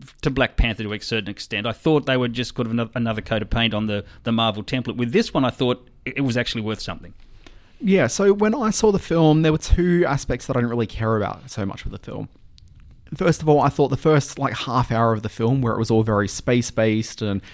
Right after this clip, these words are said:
Speaker 2: there was a lot of, like, introduction of, like, a world that we didn't really have an exposure to until that point.
Speaker 1: Sure.
Speaker 2: I don't really feel they executed, like, trying to generate an interest from me.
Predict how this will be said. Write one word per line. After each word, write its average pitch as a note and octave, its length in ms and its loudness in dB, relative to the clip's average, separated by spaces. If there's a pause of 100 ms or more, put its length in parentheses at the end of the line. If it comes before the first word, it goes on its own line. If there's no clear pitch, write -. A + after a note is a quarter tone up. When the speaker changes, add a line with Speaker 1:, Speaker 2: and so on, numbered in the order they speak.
(180)
Speaker 2:
there C#3 60 4
was C3+ 80 4
a C3 60 0
lot B2+ 220 4
of, G#2+ 760 2
like, A2+ 200 -4
introduction C3+ 500 0
of, A2+ 300 4
like, A2+ 180 2
a A#2+ 60 4
world A#2+ 360 4
that A2+ 120 2
we A#2+ 80 0
didn't A2 160 -4
really G2+ 180 -2
have F#2 160 -6
an G2+ 80 -4
exposure G2 420 -4
to - 200 -6
until G2+ 240 -6
that F2+ 180 -8
point. G#2 360 -2
Speaker 1:
Sure. G2 220 -10 (360)
Speaker 2:
I - 60 -2
don't F3+ 100 2
really F#3 160 2
feel E3+ 160 0
they C3 120 4
executed, A#2+ 800 2
like, G#2+ 340 -2 (440)
trying D#3+ 220 0
to C#3+ 60 2
generate C3+ 340 4
an A2+ 80 0
interest - 560 -4
from A2 200 2
me. G2 340 -4